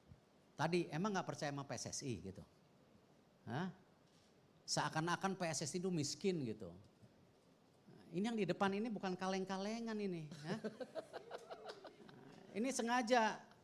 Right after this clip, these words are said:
karena media takutnya nggak percaya, saya datang pakai jas ini. Hah? Pakai jas ini. Kalau pakai jeans kayak Pak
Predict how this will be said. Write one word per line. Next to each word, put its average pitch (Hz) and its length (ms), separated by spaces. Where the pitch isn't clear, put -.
karena 160 320
media 170 560
takutnya 165 560
nggak 156 240
percaya, 180 320
saya 208 240
datang 220 160
pakai 214 240
jas 262 320
ini. 220 160
Hah? 220 160
Pakai 214 160
jas 233 240
ini. 196 400
Kalau 160 240
pakai 175 560
jeans 185 480
kayak 160 320
Pak 165 140